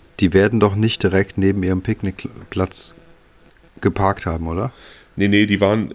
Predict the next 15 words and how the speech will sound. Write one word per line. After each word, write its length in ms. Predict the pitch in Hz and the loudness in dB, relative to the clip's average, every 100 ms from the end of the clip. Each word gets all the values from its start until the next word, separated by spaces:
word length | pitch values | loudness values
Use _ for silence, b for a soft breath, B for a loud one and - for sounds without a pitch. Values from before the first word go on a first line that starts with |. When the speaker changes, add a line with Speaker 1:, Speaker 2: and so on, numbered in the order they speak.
| - | -14
Speaker 2:
so 560 | - 101 95 98 - - _ _ _ | -14 -8 -4 -4 -4 -8 _ _ _
ein 120 | 104 98 | -10 -4
paar 220 | 110 104 | 0 2
hundert 300 | 113 107 - | 4 2 2
Meter 300 | 107 110 107 | -2 0 -2
von 240 | - 110 | 0 -2
so 100 | 107 | 0
einem 180 | 107 101 | -2 0
Wanderparkplatz 920 | 98 113 107 95 - 92 - 101 - | 0 2 0 0 -4 -6 -6 -10 -8
entfernt. 640 | - 95 - 92 95 - - _ _ | -8 -8 -6 -6 -6 -10 -20 _ _
Und 100 | - | -4
da 100 | 92 | -4
stand 200 | - 98 | -2 -4
das 140 | 98 - | -4 -4
Auto. 440 | 92 95 87 104 | -4 -4 -6 -6